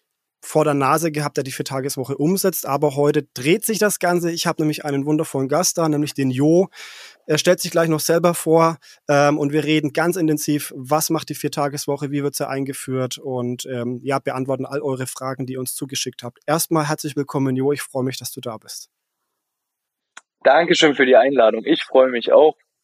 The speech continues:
Speaker 2: und, äh, bin total gespannt auf die Fragen und hoffe,
Speaker 1: Ja.
Speaker 2: dass wir da gute Insights bringen können, ne?
Speaker 1: Absolut. Damit unsere Hörerinnen und Hörer, beziehungsweise auch die Zuschauer und Zuschauerinnen, ähm,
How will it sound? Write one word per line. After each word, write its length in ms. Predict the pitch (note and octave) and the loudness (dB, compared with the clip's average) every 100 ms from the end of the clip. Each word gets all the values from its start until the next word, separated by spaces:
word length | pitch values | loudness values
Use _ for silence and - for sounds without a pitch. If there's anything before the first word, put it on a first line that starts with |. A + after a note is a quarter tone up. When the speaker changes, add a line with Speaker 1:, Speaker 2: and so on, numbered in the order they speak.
| _ | _
Speaker 2:
und, 420 | - A#2+ B2 A#2+ A2+ - | 0 0 0 -6 -14 -6
äh, 160 | A2 | -6
bin 160 | A2 A#2+ | -6 -8
total 300 | A#2+ A2+ A#2+ | -2 0 2
gespannt 420 | A2 - D#3 F#3 | 0 4 4 6
auf 140 | C3 | 4
die 100 | - | 2
Fragen 520 | C3 - A2 A#2+ C#3+ F3 _ _ _ | -8 4 6 6 2 -12 _ _ _
und 140 | - B2 | -2 0
hoffe, 200 | B2+ C3+ | 0 2
Speaker 1:
Ja. 40 | |
Speaker 2:
dass 240 | A#2 A#2 - | 2 2 2
wir 120 | A2 | 4
da 380 | G#2+ G#2+ A2 A2 _ _ | 6 6 4 -2 _ _
gute 240 | D#3+ F3+ | 2 6
Insights 360 | F3+ G#3 C#3 - | 6 6 4 4
bringen 240 | - A2+ | 0 0
können, 180 | A2+ G#2 | -2 -6
ne? 140 | D3 A#3+ _ _ _ - | -6 -6 _ _ _ 0
Speaker 1:
Absolut. 600 | E3 - G#3 G3+ D3 - - - - - | 2 2 4 6 4 0 -16 -18 -12 0
Damit 360 | D3+ F3 G3+ | 2 4 2
unsere 420 | - G3 F#3+ F#3 E3+ | 0 0 2 0 2
Hörerinnen 400 | F#3 G3+ F#3 E3+ | 2 2 2 0
und 100 | D#3+ | 2
Hörer, 380 | F3+ F#3+ D#3 | 2 2 2
beziehungsweise 600 | F#3 D#3+ - E3+ E3 D#3 | 0 -4 -2 -2 0 -2
auch 60 | D#3 | -2
die 140 | D3+ | -6
Zuschauer 420 | C#3 - F#3 - D3 | -8 -6 -6 -4 -4
und 100 | C#3 | -4
Zuschauerinnen, 960 | G3 G3+ C#3+ C3 C3 C3+ D#3 A3+ G3 - - | -6 -4 -2 -2 -2 -2 -2 -2 -6 -12 -6
ähm, 600 | C#3+ C#3+ C#3 C3+ C3+ | -2 -2 -2 -2 -4